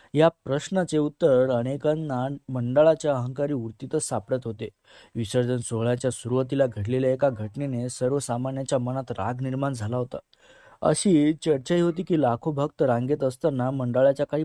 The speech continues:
पदाधिकाऱ्यांनी एका सामान्य माणसाला त्याच्या लहान मुलीसह बाजूला ढकलले, फक्त हा मोठ्या राजकारण्याला प्रवेश मिळवून द्यावा म्हणून. त्या निरागस मुलीच्या चेहऱ्यावरील बाप्पाचे दर्शन न झाल्याने निरा-, निर्माण झालेली निराशा अनेकांच्या हृदयात भिडली होती.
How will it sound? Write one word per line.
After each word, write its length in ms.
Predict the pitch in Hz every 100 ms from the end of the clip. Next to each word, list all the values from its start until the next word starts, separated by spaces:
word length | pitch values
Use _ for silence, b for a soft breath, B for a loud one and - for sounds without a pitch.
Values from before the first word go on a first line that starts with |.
| -
पदाधिकाऱ्यांनी 680 | 117 120 127 143 147 143 139
एका 180 | 139
सामान्य 440 | 135 117 110 127 139
माणसाला 360 | 127 127 135 131
त्याच्या 220 | 131 131
लहान 280 | 113 113 131
मुलीसह 540 | 131 147 143 160 120
बाजूला 440 | 131 117 107 127 131
ढकलले, 460 | 104 101 143 135 - _ b b b -
फक्त 220 | 135 -
हा 180 | 156 170
मोठ्या 460 | 156 151 165 139
राजकारण्याला 580 | 123 113 - 143 147 151
प्रवेश 400 | - 120 131 -
मिळवून 280 | 147 151 160
द्यावा 240 | 135 147
म्हणून. 220 | 160 165 165 226 _ b b b
त्या 80 | 143
निरागस 480 | 127 117 123 139 -
मुलीच्या 420 | 120 123 127 127
चेहऱ्यावरील 340 | - 113 123 135
बाप्पाचे 520 | 120 104 - 135 135
दर्शन 500 | 117 120 123 143 143
न 20 |
झाल्याने 600 | 131 107 120 156 143 123 139 b b _ 123
निरा-, 720 | 120 120 151 147 _ _ 135
निर्माण 360 | 127 127 156
झालेली 400 | 139 123 156 156
निराशा 580 | 123 117 123 156 - 143 - -
अनेकांच्या 520 | 123 123 127 - 147
हृदयात 400 | 110 104 117 135
भिडली 380 | 113 101 110 127
होती. 240 | 120 -